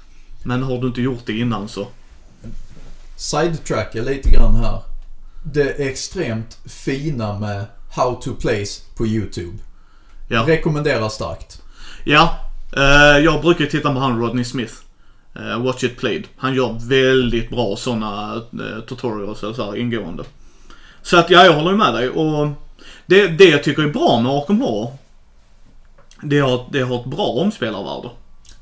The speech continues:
Speaker 2: Extremt bra. Det är aldrig två partier som är likadana.
Speaker 1: Eh, och det är också det som är negativt med Arkham Horror.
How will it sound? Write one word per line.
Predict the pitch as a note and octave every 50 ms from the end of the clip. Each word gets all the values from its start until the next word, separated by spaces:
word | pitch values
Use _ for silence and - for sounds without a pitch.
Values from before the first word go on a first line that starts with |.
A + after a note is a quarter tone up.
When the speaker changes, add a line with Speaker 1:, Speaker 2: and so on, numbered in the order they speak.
| - -
Speaker 2:
Extremt | C#3 C3 - - - F3+ C#3 A2 G#2 G#2+ -
bra. | - G2+ F#2 - -
Det | A2 A#2 B2 B2
är | A#2+ - - - - - - -
aldrig | - - D#3 E3 D#3 C3+ B2+ A#2
två | - C#3+ B2 A#2
partier | - C3 - - A#2 G#2 G2 G2+
som | - A2 G#2 G2+
är |
likadana. | G#2 G#2 G2+ - G2 G2 G2+ G#2 G2+ D#2+ - - - - -
Speaker 1:
Eh, | A2+ A2+ A2+ A#2+ B2 B2+ B2 B2+ B2 - - - - - -
och | - - E3 F3 F3+ F#3 F3 D#3+ D3+ - - - - -
det | -
är | G#3+ G#3+ A3+ A#3+ A#3+
också | G#3+ - - - G3
det | E3+ G#3 G3 E3+
som | - - E3 F3
är | G3
negativt | B3 B3 F3 C#3+ B2 - B2 C3+ C3+
med | C#3 C#3 -
Arkham | C3 - - C#3 B2
Horror. | C#3 A#2 G2 B2